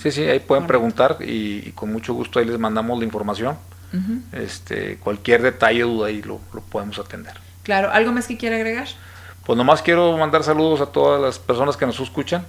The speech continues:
Speaker 2: Gracias.
Speaker 1: Este, familia, amigos, conocidos, este, un abrazo a cada uno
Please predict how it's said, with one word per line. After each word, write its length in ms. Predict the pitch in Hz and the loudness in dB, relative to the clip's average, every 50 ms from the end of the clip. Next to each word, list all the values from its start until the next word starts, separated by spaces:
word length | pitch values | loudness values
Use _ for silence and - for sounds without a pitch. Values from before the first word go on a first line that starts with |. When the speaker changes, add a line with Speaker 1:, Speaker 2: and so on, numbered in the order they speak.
| - - - | -12 -14 -14
Speaker 2:
Gracias. 420 | 180 165 165 - - 214 185 - | -12 -12 -12 -12 -12 -14 -16 -16
Speaker 1:
Este, 220 | - - - - | -16 -12 -10 -8
familia, 480 | 170 - 113 110 113 120 127 131 131 127 | -4 -4 -2 0 0 0 0 2 2 2
amigos, 540 | 120 120 120 127 123 123 127 123 113 - - | 2 0 -2 -2 -2 -2 -2 -4 -4 -8 -12
conocidos, 600 | - 123 113 104 104 - 117 117 123 127 127 - - - - - - - - - - - - - - - - - - - - - | -10 -8 -8 -6 -4 -4 -2 -2 -2 -2 -4 -6 -12 -16 -20 -20 -20 -20 -20 -20 -20 -20 -20 -20 -20 -20 -20 -20 -20 -20 -16 -16
este, 400 | 117 - - - 123 117 113 110 | -16 -16 -10 -6 -4 -4 -4 -4
un 140 | 110 117 123 | -2 0 0
abrazo 300 | 117 117 117 110 117 110 | 2 2 2 0 -2 -4
a 40 | |
cada 180 | - 117 113 110 | -4 -2 -2 -2
uno 280 | 107 107 113 131 - | -2 -4 -6 -10 -12